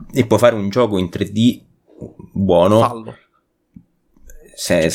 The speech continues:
Speaker 1: senza,
Speaker 2: semplicemente
Speaker 1: cioè,
Speaker 2: fallo.
Speaker 1: tipo, per esempio, adesso stanno andando un sacco le, le cose, mm, su stile remake PlayStation uno, no? Si è visto Gloomwood, che è una figata,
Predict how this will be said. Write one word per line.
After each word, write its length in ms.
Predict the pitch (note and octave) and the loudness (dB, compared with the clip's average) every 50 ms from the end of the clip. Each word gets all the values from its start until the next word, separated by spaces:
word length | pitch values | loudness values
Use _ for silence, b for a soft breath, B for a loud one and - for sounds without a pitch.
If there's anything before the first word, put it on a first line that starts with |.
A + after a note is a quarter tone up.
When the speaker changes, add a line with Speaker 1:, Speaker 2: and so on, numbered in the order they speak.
| F2+ E2+ | -2 -2
Speaker 1:
senza, 80 | - | -2
Speaker 2:
semplicemente 460 | - F2 F2 - - F2 D#2 - - - | -2 -2 0 0 0 0 -2 -2 -2 -2
Speaker 1:
cioè, 100 | - D#2 | -2 -2
Speaker 2:
fallo. 100 | - - | -2 -2
Speaker 1:
tipo, 340 | G2 E2+ F#2+ F#2 - - _ - - - - | -2 0 0 0 0 -4 _ -20 -14 -8 -4
per 80 | F2+ | -4
esempio, 640 | F2+ E2+ - F#2 F2 E2+ - F2+ E2 D#2 D#2+ - - _ - | -2 -2 -2 -2 -4 -2 0 0 2 0 0 -4 -10 _ -6
adesso 520 | - F2 F#2 F#2 - - - G2 F#2+ - - | -4 0 0 0 0 0 0 0 0 0 -4
stanno 220 | - - F#2 F#2 | -4 -2 0 0
andando 300 | F2+ F2+ E2+ F2 F#2 F#2+ F#2+ | 0 2 2 2 2 2 0
un 60 | F2+ | 0
sacco 280 | - - F#2 - - F#2+ | 0 -2 -2 0 0 0
le, 140 | F#2 F2+ | 0 2
le 120 | F2 F2+ F2+ | 0 0 2
cose, 540 | F2 F2+ F2 - E2+ D#2+ D2+ D#2+ F2 - - B B B B B B B B B _ _ _ _ - - - _ _ _ _ _ - - | 2 2 0 2 0 0 2 2 0 0 -4 B B B B B B B B B _ _ _ _ -20 -20 -20 _ _ _ _ _ -16 -10
mm, 180 | G2 F#2+ F2+ | -6 -2 -2
su 200 | F#2 - - G2+ | -2 -2 0 -2
stile 380 | F#2+ - - - G2 F2+ F#2 F2+ | -2 -2 0 0 2 2 2 2
remake 480 | F2 F#2+ F#2+ F#2+ F#2 F#2 F#2 - G2 F2 | 0 0 0 2 0 0 0 -2 -2 -2
PlayStation 500 | F2+ F2+ - - F#2+ F2+ - - G2 G#2+ | -2 -2 -2 -2 -4 -4 -4 -4 -2 0
uno, 240 | A2 G#2+ G2 F#2 | 0 2 2 2
no? 240 | F#2 G#2 A2+ B2+ C3 | 4 4 4 2 2
Si 120 | B2 - F#2+ | 0 -2 -4
è 40 | |
visto 680 | E2+ F2+ F2 - - F#2 F2 F2 F2 F2+ F#2 E2+ E2 D#2+ - | -4 -4 -4 -2 0 2 2 4 4 4 4 2 2 -2 -2
Gloomwood, 600 | F#2+ F#2 F#2 F#2 F#2 F2 F2 F2+ E2+ D#2+ E2 D#2 | -2 -2 0 0 2 2 2 2 2 0 -2 0
che 240 | D#2 D#2+ D#2+ - - | 0 0 0 0 -2
è 100 | - - | -2 -2
una 160 | D#2 E2 E2 | -2 -4 -6
figata, 680 | - - - - D#2 - F2 E2+ F2+ F2+ E2+ - | -8 -8 -6 -4 -2 -2 -2 0 2 0 0 0